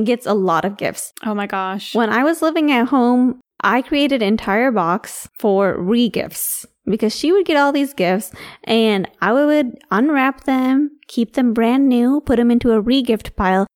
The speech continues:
Speaker 1: and use those as future gifts for other people.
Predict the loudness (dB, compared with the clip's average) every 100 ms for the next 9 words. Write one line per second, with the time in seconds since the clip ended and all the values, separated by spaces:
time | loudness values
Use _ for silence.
0 | _ -2 2 4 4 0 0 -2 -2 -6
1 | -4 -4 -2 -2 -4 -4 -4 -4 -4 -6
2 | -4 -6